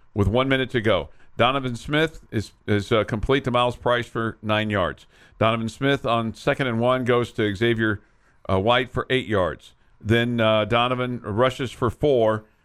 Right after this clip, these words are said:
to get the ball to the forty-six-yard line, goes out of bounds. Then Donovan goes, uh, up top to, uh, Price for eight yards to the Iowa State forty-six. Then is incomplete. He, he spikes the ball, okay?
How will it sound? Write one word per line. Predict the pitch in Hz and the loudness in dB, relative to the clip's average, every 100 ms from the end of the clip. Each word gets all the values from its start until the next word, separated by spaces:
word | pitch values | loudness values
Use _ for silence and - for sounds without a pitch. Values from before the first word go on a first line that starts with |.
| _ | _
to | - | -4
get | 113 120 | -2 0
the | 113 | 2
ball | 117 120 | 2 2
to | 123 | -2
the | 107 | -6
forty-six-yard | - 123 123 113 127 - 127 120 | -4 -2 -2 -4 -8 -2 0 2
line, | 110 107 | 0 -2
goes | 107 107 107 | 0 -2 0
out | 120 117 | 0 0
of | 107 | 0
bounds. | 110 98 67 - - _ _ _ - | -2 -2 -8 -14 -20 _ _ _ -2
Then | 104 113 | 0 2
Donovan | 110 120 127 123 | 4 2 0 -2
goes, | 113 117 113 - | 0 0 -2 -4
uh, | 117 | 0
up | 107 110 127 | 2 2 -2
top | - 131 123 - | 0 0 0 -4
to, | - 120 110 104 | -6 0 2 2
uh, | 98 98 - | 0 -2 -4
Price | - 131 131 131 | -2 2 2 -2
for | - 120 | -8 -4
eight | 131 135 | -2 0
yards | 123 117 113 - | 2 2 0 -6
to | |
the | 110 110 | -2 2
Iowa | 113 107 | 2 0
State | - 104 98 | -4 -4 -4
forty-six. | 107 92 90 - 143 - - _ _ _ _ - | -4 -4 -4 0 -2 -2 -14 _ _ _ _ -2
Then | 120 | 2
is | 120 104 | 2 0
incomplete. | 113 110 98 - 123 139 - - - - | -2 -2 -4 0 2 2 -2 -16 -12 -2
He, | 110 - - | -2 -2 -2
he | 113 | 0
spikes | - 131 117 - | 2 2 2 0
the | 101 | 0
ball, | 90 67 - - | 0 -2 -10 -6
okay? | 110 101 | 0 0